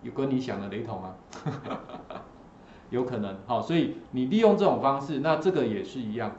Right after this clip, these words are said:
我们刚刚在这边这个都一样哈，就是这边都有很多范本，你点进去你就可以自行去修正、修改。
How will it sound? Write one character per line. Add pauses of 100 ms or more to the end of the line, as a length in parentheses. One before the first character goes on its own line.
我
们
刚
刚
在
这
边
这
个
都
一
样
哈， (300)
就
是 (120)
这
边
都
有
很
多
范
本， (220)
你
点
进
去
你
就
可
以
自
行
去
修
正、 (480)
修
改。